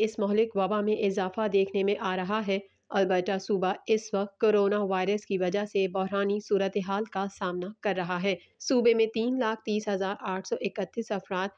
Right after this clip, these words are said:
कोरोना वायरस से मुतासिर हुए हैं, जबकि तीन हजार दो सौ चार अफराद हलाक हो चुके हैं। ब्रिटिश कोलंबिया में केसेस की तादाद दो लाख तेरह हजार छह सौ बयासी है, जबकि सूबे में कोरोना वायरस से होने वाली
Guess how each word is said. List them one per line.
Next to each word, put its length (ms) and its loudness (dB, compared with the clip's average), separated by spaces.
कोरोना 420 6
वायरस 420 0
से 80 2
मुतासिर 540 -2
हुए 200 2
हैं, 200 -2
जबकि 340 0
तीन 300 -2
हजार 360 -2
दो 180 2
सौ 200 0
चार 280 -2
अफराद 380 -4
हलाक 360 0
हो 80 -4
चुके 280 -4
हैं। 180 -2
ब्रिटिश 360 2
कोलंबिया 520 2
में 160 2
केसेस 380 0
की 100 -2
तादाद 520 -2
दो 180 4
लाख 300 -2
तेरह 320 0
हजार 340 -2
छह 200 -2
सौ 140 0
बयासी 460 -2
है, 160 -2
जबकि 300 2
सूबे 380 0
में 200 4
कोरोना 420 2
वायरस 400 0
से 120 2
होने 300 0
वाली 280 0